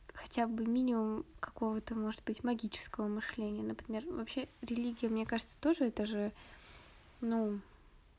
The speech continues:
это просто более глобальная, да, какая-то вот эта вот часть маг-, м,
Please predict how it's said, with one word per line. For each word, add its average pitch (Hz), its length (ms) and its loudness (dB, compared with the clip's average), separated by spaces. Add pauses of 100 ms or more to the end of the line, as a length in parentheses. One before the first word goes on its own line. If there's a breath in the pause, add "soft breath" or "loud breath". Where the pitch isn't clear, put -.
(1300)
это 214 100 -6
просто - 320 -6
более 220 280 4
глобальная, 214 600 2
да, 226 120 -4
какая-то - 480 -6
вот 208 120 -8
эта 214 240 -6
вот 214 160 -6
часть - 360 -2
маг-, 214 220 0
м, 220 200 0